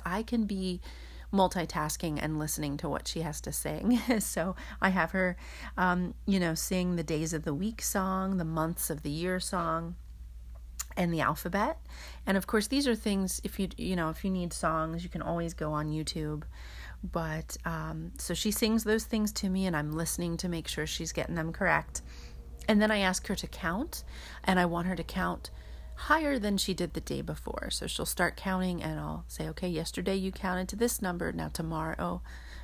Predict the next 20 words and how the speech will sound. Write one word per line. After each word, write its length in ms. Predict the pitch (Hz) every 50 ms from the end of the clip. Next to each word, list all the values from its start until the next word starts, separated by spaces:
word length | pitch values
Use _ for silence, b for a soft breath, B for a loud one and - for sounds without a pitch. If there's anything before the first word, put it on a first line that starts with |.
| B -
or, 100 | 180 170
you 80 | 165
know, 120 | 160 160 156
today 240 | 160 170 175 170
I 40 | 165
want 220 | 160 165 165 160 -
you 80 | 170
to 40 | -
try 200 | - - 165 151
to 60 | 151
get 260 | 151 151 - - - -
a 60 | 170
little 180 | 165 165 156 151
bit 180 | 151 156 151 156
higher." 440 | 156 170 160 156 151 143 147 170 - - - - - - - - - - - - - - - - - - - - -
So 160 | - - 190
she's 220 | - - 254 247
counting, 680 | - - 247 214 214 214 214 - 220 208 208 202 202 185
and 120 | 160 160
I'm 340 | 156 156 165 165 170 170 175